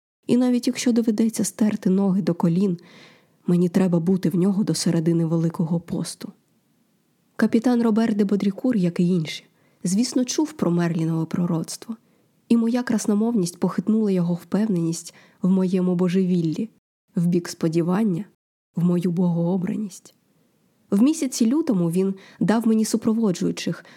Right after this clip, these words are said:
написав лист для дофіна і, подарувавши меч,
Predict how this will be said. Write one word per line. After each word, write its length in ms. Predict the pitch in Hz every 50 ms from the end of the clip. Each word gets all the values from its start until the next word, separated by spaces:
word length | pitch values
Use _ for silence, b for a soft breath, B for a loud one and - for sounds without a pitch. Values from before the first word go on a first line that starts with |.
| B B
написав 440 | 190 185 185 185 170 - 170 160 -
лист 320 | - 185 196 247 - - -
для 140 | - 190 190
дофіна 480 | 185 196 175 - - 196 190 185 190 - b b b b
і, 100 | - 202
подарувавши 680 | - 240 226 233 226 226 220 240 240 220 - - 196
меч, 400 | 185 196 233 262 - - -